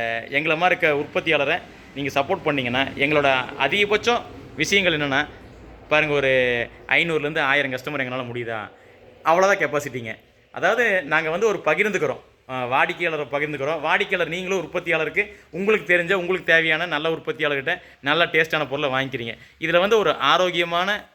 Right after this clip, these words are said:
போட்டி தானே தவிர, ஆரோக்கியமான வாழ்க்கை தானே தவிர, இது வந்து ஒரு பயங்கரமான வளர்ச்சி, பயங்கரமான சம்பாதிக்கணும் அப்படிங்கிறதுக்கான விஷயம் இல்லைங்க.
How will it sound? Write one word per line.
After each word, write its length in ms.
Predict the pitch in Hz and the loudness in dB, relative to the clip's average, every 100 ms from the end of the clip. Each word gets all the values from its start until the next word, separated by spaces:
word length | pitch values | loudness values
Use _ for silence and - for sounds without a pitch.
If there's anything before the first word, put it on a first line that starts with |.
| _ _ _ _ _ | _ _ _ _ _
போட்டி 300 | - 170 170 | -4 0 4
தானே 200 | 156 147 | 4 2
தவிர, 220 | 131 131 | 0 0
ஆரோக்கியமான 600 | 135 156 196 175 180 185 170 | 2 2 2 2 0 0 2
வாழ்க்கை 380 | 147 170 175 | 2 0 0
தானே 200 | 160 151 | 0 0
தவிர, 520 | 147 135 127 120 147 - _ _ | 0 -2 -2 -2 -4 -8 _ _
இது 180 | 147 156 | -6 -2
வந்து 320 | 165 202 208 - - | 0 2 0 -4 -4
ஒரு 200 | 147 131 | -4 2
பயங்கரமான 560 | 143 175 175 170 175 | 2 4 2 2 0
வளர்ச்சி, 460 | 143 151 151 156 135 | 2 0 0 -4 -4
பயங்கரமான 680 | 120 139 156 156 156 160 | 0 0 2 0 0 0
சம்பாதிக்கணும் 680 | 147 135 143 156 135 135 127 - - - | 0 -2 0 0 0 -4 -4 -8 -16 -6
அப்படிங்கிறதுக்கான 580 | 123 - 170 165 143 131 | -4 0 2 2 2 -2
விஷயம் 320 | 127 143 131 | -4 -4 -4
இல்லைங்க. 240 | 117 110 | -4 -6